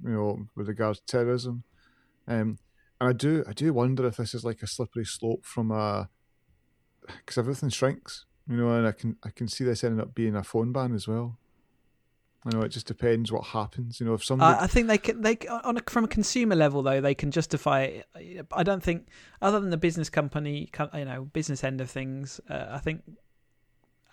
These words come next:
Speaker 2: there are people that take their laptops onto planes, but it's not massive now with all the entertainment systems.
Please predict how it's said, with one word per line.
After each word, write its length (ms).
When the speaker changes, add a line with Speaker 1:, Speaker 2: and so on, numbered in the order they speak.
Speaker 2:
there 180
are 100
people 300
that 120
take 180
their 120
laptops 380
onto 180
planes, 380
but 140
it's 180
not 220
massive 380
now 180
with 160
all 80
the 100
entertainment 480
systems. 520